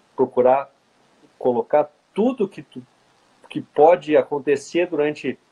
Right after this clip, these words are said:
a tua vida naqueles três anos, né? E ver tudo que pode acontecer de bom e de ruim também, porque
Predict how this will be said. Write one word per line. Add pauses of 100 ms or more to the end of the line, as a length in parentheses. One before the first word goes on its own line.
a
tua
vida
naqueles
três
anos, (640)
né?
E
ver (360)
tudo
que
pode
acontecer (260)
de
bom
e
de
ruim
também,
porque